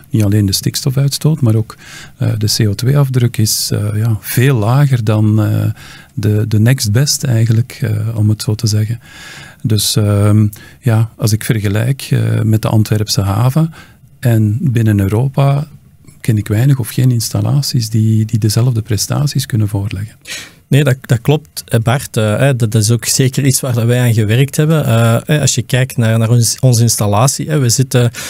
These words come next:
Speaker 2: als je vergelijkt met alle, alle kraker, hè, dus vergelijkbare installaties in, in Europa, hè, wij presteren beter dan, dan ze allemaal, hè. Wij,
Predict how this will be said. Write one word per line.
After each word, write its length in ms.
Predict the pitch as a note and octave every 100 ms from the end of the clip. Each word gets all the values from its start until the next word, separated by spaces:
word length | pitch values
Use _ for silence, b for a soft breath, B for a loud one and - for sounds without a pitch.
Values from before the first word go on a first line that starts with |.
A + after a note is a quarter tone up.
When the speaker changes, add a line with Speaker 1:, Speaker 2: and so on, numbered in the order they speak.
| B B
Speaker 2:
als 100 | -
je 60 | -
vergelijkt 380 | C3 B2 D3 D3+
met 200 | C#3 C3+
alle, 500 | D#3+ D#3+ D#3+ D#3 C#3+ _ - -
alle 320 | D3+ D3 C#3 -
kraker, 460 | - C3+ C#3+ D#3+ D#3
hè, 100 | D#3+
dus 160 | C3
vergelijkbare 680 | - A#2+ A2 A2+ C3 A#2+ A#2+
installaties 680 | C3 A2+ A#2 A2+ C3 - A2
in, 200 | A#2 A2+
in 160 | A#2 A2+
Europa, 500 | G#2+ B2 E3 F3 D#3
hè, 100 | C#3
wij 120 | B2+
presteren 680 | C3+ A#2 - C3 B2 A#2 A#2+ _ - _
beter 460 | A#2+ B2 D#3 E3 -
dan, 380 | A#2+ A#2+ B2 C3 -
dan 200 | A#2 B2
ze 120 | C3+
allemaal, 500 | C#3 B2+ A#2 G#2 A2
hè. 100 | C#3
Wij, 320 | B2+ A#2+ A#2+